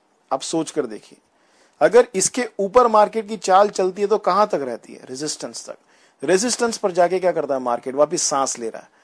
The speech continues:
वहां पर वापिस लोगों ने बेचना शुरू कर दिया। लोगों ने कहा, "नहीं भाई, ये तो बहुत बढ़िया प्राइस मिला है माल आज, आज निकल जाओ, आज इसके बाद इस मार्केट में रहने की कोई जरूरत नहीं है।" लोगों ने मार्केट को वहां से बेचना चालू किया। अब देखिए, इसको, इस लेवल ने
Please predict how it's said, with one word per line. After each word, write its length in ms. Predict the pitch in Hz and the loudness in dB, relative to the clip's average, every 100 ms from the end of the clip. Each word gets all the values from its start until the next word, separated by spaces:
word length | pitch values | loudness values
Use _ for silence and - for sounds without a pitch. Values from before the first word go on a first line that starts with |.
| _ _ - | _ _ 0
वहां 160 | 147 151 | 2 4
पर 120 | 156 | 4
वापिस 360 | 143 143 160 | 4 2 -4
लोगों 220 | 147 143 147 | -2 -2 -2
ने 80 | |
बेचना 340 | 143 131 120 135 | -2 -6 -6 -10
शुरू 240 | 131 127 | -8 -10
कर 140 | 123 113 | -8 -10
दिया। 260 | 104 104 - | -12 -16 -10
लोगों 200 | 123 135 | -8 -6
ने 100 | 143 | -2
कहा, 140 | 143 | -2
"नहीं 220 | 139 127 | -2 -6
भाई, 200 | 139 147 | -2 0
ये 80 | 156 | 0
तो 120 | 151 | -2
बहुत 220 | 143 135 143 | -2 -2 0
बढ़िया 280 | 143 160 | -2 0
प्राइस 600 | 160 147 _ - 156 165 | -2 -6 _ 0 0 0
मिला 220 | 160 175 196 | -4 0 0
है 80 | |
माल 220 | 202 180 190 | 2 2 4
आज, 260 | 214 180 _ _ _ | 2 0 _ _ _
आज 220 | 160 180 165 | 4 4 4
निकल 320 | 165 196 196 | -2 0 2
जाओ, 240 | 196 240 | 4 6
आज 280 | 175 165 185 | 6 4 2
इसके 240 | 175 - | -2 -2
बाद 260 | 196 170 180 | 4 4 4
इस 160 | 170 175 | 0 -2
मार्केट 320 | 170 160 170 | -2 0 -4
में 140 | 180 | 0
रहने 240 | 165 160 170 | 0 -2 -6
की 100 | 175 | -6
कोई 220 | 160 160 | -2 -2
जरूरत 320 | 143 143 139 | 0 -2 -4
नहीं 180 | 135 135 | -6 -6
है।" 140 | 131 | -6
लोगों 300 | 131 143 147 | -4 -4 -2
ने 80 | 151 | -2
मार्केट 400 | 143 135 - 147 | -2 -2 -4 -8
को 120 | 151 | -6
वहां 260 | 139 131 135 | -4 -4 -4
से 220 | - 208 - _ _ - | -6 -8 -10 _ _ -6
बेचना 360 | 151 151 156 151 | -4 -2 -2 0
चालू 340 | 143 131 123 | 0 0 -2
किया। 260 | 113 113 113 | -8 -8 -4
अब 140 | 147 | -4
देखिए, 440 | 143 127 - 120 - | -4 -8 -8 -14 -8
इसको, 540 | 160 - - 202 208 208 _ _ _ _ _ _ _ | -4 -4 -4 -2 -2 -4 _ _ _ _ _ _ _
इस 180 | 180 175 | -4 -4
लेवल 280 | 185 180 185 | 2 4 4
ने 300 | 185 160 190 | 2 -2 -8